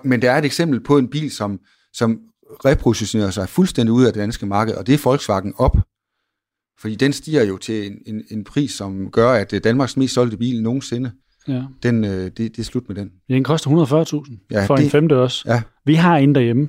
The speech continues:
Speaker 2: den betalte vi hundrede og ti tusind kroner for.
Speaker 1: Ja.
Speaker 2: Og det har den sådan set kostet de sidste rigtig mange
Speaker 1: Ja, ja.
Speaker 2: år. Så steg den til hundrede og fjorten.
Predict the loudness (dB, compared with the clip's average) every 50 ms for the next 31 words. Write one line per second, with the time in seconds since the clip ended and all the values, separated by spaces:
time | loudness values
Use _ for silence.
0 | -2 -2 -2 -2 -2 -2 0 0 0 0 -2 -4 -4 -4 -4 -4 -6 -8 -10 -10
1 | -10 -14 -16 -16 -16 -16 -12 -10 -10 -10 -8 -8 -8 -10 -10 _ -6 -4 -4 -2
2 | 0 4 4 6 6 6 6 4 4 4 2 0 2 0 -2 -2 -2 -6 -14 -16
3 | -14 -12 -10 -10 -10 -12 -10 -12 -10 -8 -8 -8 -8 -8 -8 -6 -4 -2 0 2
4 | 2 2 0 0 -2 0 2 0 0 0 -2 -6 -8 -4 -2 0 0 0 0 0
5 | 2 2 4 4 2 0 -2 -6